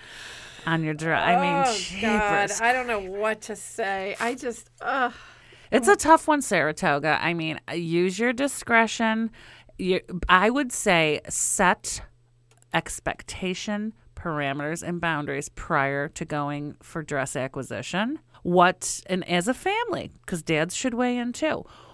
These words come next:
Speaker 1: what would be appropriate and acceptable to reflect the family name?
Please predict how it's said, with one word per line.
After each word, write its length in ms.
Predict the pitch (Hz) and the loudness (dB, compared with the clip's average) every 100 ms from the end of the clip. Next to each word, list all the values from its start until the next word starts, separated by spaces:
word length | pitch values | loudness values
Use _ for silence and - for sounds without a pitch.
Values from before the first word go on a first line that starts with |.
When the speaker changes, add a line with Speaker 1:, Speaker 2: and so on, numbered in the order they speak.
| - | -8
Speaker 1:
what 460 | 170 165 156 175 - | -4 4 6 4 0
would 300 | 196 233 247 | -2 0 2
be 380 | 226 220 208 220 | 4 4 2 0
appropriate 720 | - - - 151 - 190 220 - | -6 -6 0 0 0 -2 0 -2
and 120 | 247 | -4
acceptable 760 | 262 - 180 - 160 156 147 147 | -4 -2 -2 -2 -2 0 0 -2
to 180 | - | -6
reflect 760 | 165 156 - 170 160 - - - - _ - _ _ _ _ - | -4 -6 -4 -4 -4 -6 -14 -14 -20 _ -20 _ _ _ _ -14
the 120 | 170 | -10
family 420 | 156 156 127 135 139 | -6 -6 -6 -8 -8
name? 320 | 131 92 | -10 -12